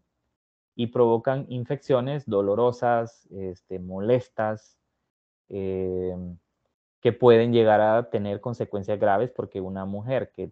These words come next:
tenga una infección por tricomona vaginalis podría llegar a quedar estéril. O sea, no es un asunto,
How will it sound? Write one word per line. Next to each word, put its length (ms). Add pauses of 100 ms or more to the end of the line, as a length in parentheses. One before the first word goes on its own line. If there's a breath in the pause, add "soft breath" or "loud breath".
tenga 520
una 600
infección 540
por 160
tricomona 460
vaginalis 520
podría 300
llegar 180
a 60
quedar 200
estéril. 520
O 1080
sea, 100
no 140
es 100
un 100
asunto, 840